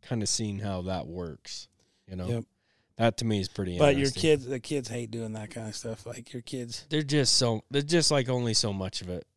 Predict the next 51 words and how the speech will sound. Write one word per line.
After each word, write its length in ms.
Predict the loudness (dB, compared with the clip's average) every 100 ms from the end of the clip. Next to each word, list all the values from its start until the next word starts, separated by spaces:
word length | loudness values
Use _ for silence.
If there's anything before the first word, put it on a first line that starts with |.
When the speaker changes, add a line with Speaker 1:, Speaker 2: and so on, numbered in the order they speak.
| -12
Speaker 1:
that 160 | -10
they 100 | -8
care 200 | -8 -6
about. 260 | -4 -4 -2
It's 160 | 0
like 180 | 2 0
when, 320 | 0 -2 -2 -6 -14
<laughs> 120 | -6 -2 0
when 340 | 0 0 0
we 120 | 2
were 140 | 2 2
young 360 | 0 0 -2 -8 -18 _ _ -4
and 120 | 0
my 120 | 0
dad 300 | 2 2 2
would 80 | 0
be 120 | -2
like, 160 | 0 -2 -4
"We 140 | -6
should 200 | -6 -4
take 280 | -4 -4 -4
the 80 | 0
scenic 440 | 0 0 -2 -4
route." 240 | -2 -2
I'm 60 | -4
like, 80 | -8
"Oh, 400 | -6 -2 -2 -2
Dad, 340 | -2 -2 0 0
we've 180 | 0
seen 300 | 2 2 0
Red 240 | 0 0 2
Rocks 320 | 0 0 -4
before, 540 | -4 -4 0 2 2 2
you 120 | 2
know? 200 | 2 0
Like, 260 | -2 -2
gosh, 500 | -2 -2 -2 -2 -2
<laughs> 160 | -2 -2
you 60 | -2
know, 60 |
this 180 | -2 -4
is 80 | -2
the 60 |
stupidest 560 | -2 -2 -4 -6 -8 -6
thing 160 | -6 -4
I've 80 |
ever 160 | -4 -2
seen 140 | 2 2
in 60 |
my 80 | 2
life." 420 | -4 -4 -4 -6